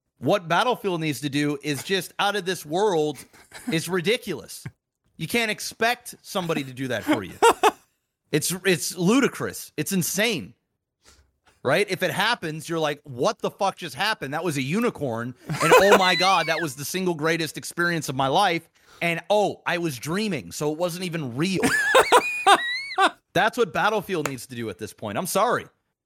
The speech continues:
Speaker 1: At a sixty dollar price, at a full-blown price tag, if I were to buy that game, that shit's costing me, like, ninety bucks Canadian.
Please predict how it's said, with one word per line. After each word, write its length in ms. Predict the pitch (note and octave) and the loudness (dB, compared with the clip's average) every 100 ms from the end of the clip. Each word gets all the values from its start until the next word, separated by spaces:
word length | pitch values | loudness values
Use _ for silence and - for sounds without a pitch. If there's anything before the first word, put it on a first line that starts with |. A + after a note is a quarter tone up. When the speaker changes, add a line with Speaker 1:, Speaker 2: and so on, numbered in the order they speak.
| _ _ | _ _
Speaker 1:
At 120 | D#3 | 0
a 60 | D#3+ | 0
sixty 480 | - G#3+ A3+ - A#3+ | 0 -2 -2 -4 0
dollar 300 | A3 A3 A3 | 2 2 0
price, 340 | F#3+ F3+ E3 | 0 -2 0
at 100 | D3+ | -2
a 40 | |
full-blown 1300 | C#3 - G3 A3+ B3+ B3+ _ _ B2+ D#3+ F#3+ G3 G3 | -4 0 4 4 2 -4 _ _ -4 2 2 2 -2
price 320 | - F#3 E3+ | -2 0 0
tag, 120 | - C#3 | 0 -2
if 60 | |
I 60 | G3 | 0
were 100 | A3+ | 0
to 60 | D#3 | 2
buy 220 | F#3+ A#3 | 2 2
that 180 | A3+ F#3+ | 0 -2
game, 200 | G#3 F3 | -6 -4
that 100 | F#3 | -6
shit's 180 | G3+ | -10
costing 340 | - F#3+ F#3 G3 | -4 -2 -2 -4
me, 80 | F#3 | -2
like, 160 | C#3+ | -2
ninety 320 | C3+ E3 F#3 | 0 -2 -2
bucks 360 | F3+ D#3+ - - | 0 -2 -2 -8
Canadian. 500 | D3 C#3 C3 G2+ F#2+ | -6 -2 -2 -4 -8